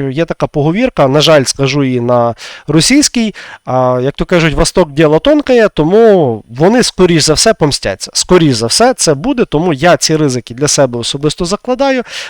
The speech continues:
Знову ж таки, це виключно моя думка, не являється жодним разом ніяким фінансовою рекомендацією чи там фінансовою порадою, ви приймаєте у-, р-, такі ризики самостійно, але особисто я сідаю на пеньок і наблюдаю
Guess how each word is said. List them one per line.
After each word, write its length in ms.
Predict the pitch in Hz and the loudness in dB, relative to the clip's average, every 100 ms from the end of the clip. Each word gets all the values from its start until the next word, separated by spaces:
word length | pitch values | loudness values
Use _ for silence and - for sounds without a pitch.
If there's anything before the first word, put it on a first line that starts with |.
| - | -2
Знову 220 | 190 208 | 2 2
ж 80 | - | -2
таки, 180 | - | -8
це 340 | 131 - 165 127 | -2 2 4 2
виключно 640 | 120 - 131 - - 113 - - - - _ _ | 0 -4 -2 -4 -4 -4 -6 -16 -20 -20 _ _
моя 360 | 147 185 175 135 | 0 2 4 4
думка, 600 | 139 254 - 196 185 165 | 4 0 2 4 4 4
не 260 | 127 139 175 | 2 2 2
являється 520 | 175 170 156 - 139 | 4 4 4 2 0
жодним 340 | 151 151 135 | 0 0 0
разом 280 | 131 120 123 | 0 -2 -2
ніяким 280 | 123 113 123 | -4 -4 -4
фінансовою 560 | 156 151 131 - 135 | 0 0 0 0 0
рекомендацією 720 | 135 - 147 151 220 - 170 | -2 -2 -2 2 2 2 -2
чи 140 | 143 156 | -2 -2
там 220 | 123 120 - | -2 -6 -4
фінансовою 520 | 151 131 - 135 156 | -2 0 -2 -4 -4
порадою, 460 | 220 269 247 226 | -2 0 0 0
ви 140 | 139 156 | 0 -2
приймаєте 600 | - 139 139 120 113 127 | -2 -2 0 0 -2 -8
у-, 540 | - 131 120 117 120 | -8 -10 -10 -12 -8
р-, 120 | 127 135 | -8 -10
такі 260 | 151 - | -8 -2
ризики 340 | 156 135 127 131 | 0 0 -4 -4
самостійно, 640 | - 180 190 311 294 247 - - - | -2 -2 -2 -2 -2 -2 -6 -18 -4
але 220 | 151 175 | 2 4
особисто 520 | 180 - 175 160 - | 2 0 -2 -2 -2
я 180 | 160 262 | -2 0
сідаю 400 | - 156 151 123 | -2 0 2 2
на 80 | 139 | 0
пеньок 380 | - 214 311 - | -2 -4 -4 -2
і 40 | |
наблюдаю 760 | 160 135 127 131 220 196 127 | -2 -2 -2 0 2 2 0